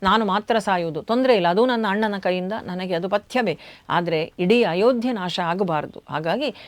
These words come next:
ಇವರು ಒಳಗೆ ಹೋಗ್ಲಿ" ಅಂತ ಬಿಟ್ಟು ಬಿಡ್ತಾನೆ. ದುರ್ವಾಸರು ಒಳಗೆ ಹೋದ್ರು. ಒಳಗೆ ಹೋದಾಗ, "ಹೋಗಿ ಕೇಳುವುದೇನು ರಾಮನಲ್ಲಿ ಅಂದ್ರೆ, ನನಗೆ ಹಸಿವೆ ಆಗಿದೆ, ನನಗೆ ಊಟ ಕೊಡು" ಅಂತ.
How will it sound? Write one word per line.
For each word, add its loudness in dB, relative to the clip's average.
ಇವರು 4
ಒಳಗೆ 4
ಹೋಗ್ಲಿ" 0
ಅಂತ -6
ಬಿಟ್ಟು -2
ಬಿಡ್ತಾನೆ. -8
ದುರ್ವಾಸರು 2
ಒಳಗೆ 0
ಹೋದ್ರು. -8
ಒಳಗೆ -4
ಹೋದಾಗ, -4
"ಹೋಗಿ 2
ಕೇಳುವುದೇನು 0
ರಾಮನಲ್ಲಿ -4
ಅಂದ್ರೆ, -6
ನನಗೆ -6
ಹಸಿವೆ -4
ಆಗಿದೆ, -4
ನನಗೆ -6
ಊಟ -4
ಕೊಡು" -8
ಅಂತ. -8